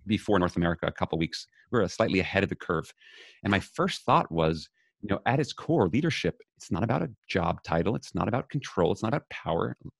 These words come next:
Leadership is a relationship forged on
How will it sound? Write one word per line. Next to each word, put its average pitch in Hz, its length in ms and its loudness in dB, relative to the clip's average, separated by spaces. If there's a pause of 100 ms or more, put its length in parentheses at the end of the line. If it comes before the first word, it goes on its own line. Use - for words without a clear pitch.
(200)
Leadership 123 640 -2
is 92 220 -2
a 107 80 -2
relationship 104 840 -2
forged 85 580 -4
on 80 220 -4